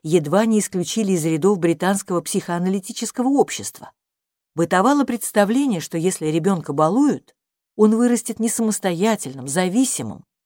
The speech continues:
и не реализуется в дальнейшем. Лучший способ правильно воспитать ребенка — держать его на разумном, безопасном расстоянии. Это правило не допускало исключений,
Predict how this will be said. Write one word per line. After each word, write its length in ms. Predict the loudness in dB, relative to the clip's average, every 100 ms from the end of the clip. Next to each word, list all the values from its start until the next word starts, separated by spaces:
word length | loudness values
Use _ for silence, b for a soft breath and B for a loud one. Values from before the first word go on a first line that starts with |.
| _
и 140 | 0 2
не 180 | 4 4
реализуется 720 | 2 2 0 2 0 0 -6
в 40 |
дальнейшем. 680 | -4 -4 -6 -8 -12 -14 -20 _ _ _ _ _ _
Лучший 460 | 0 2 2 2 -2
способ 480 | 0 -2 0 -2 -2
правильно 500 | 0 2 2 -2 -2
воспитать 520 | -6 -6 -4 -4 -2
ребенка — 600 | -4 0 0 0 -6 -16 _ _ _ _
держать 540 | -6 -4 -2 -2 0 0
его 120 | 0
на 140 | 0
разумном, 600 | 0 -2 0 0 2 2
безопасном 680 | 2 2 0 -2 -2 -2 -4
расстоянии. 840 | -4 -4 -4 0 -2 -4 -8 -16 _ _ _ _ _ _ _ _ _ _
Это 240 | -6 -6 -6
правило 420 | -4 -2 0 0
не 160 | 0 -2
допускало 640 | -6 -8 -10 -4 -2 -2
исключений, 800 | -4 -6 -8 -4 -2 -2 -4 -10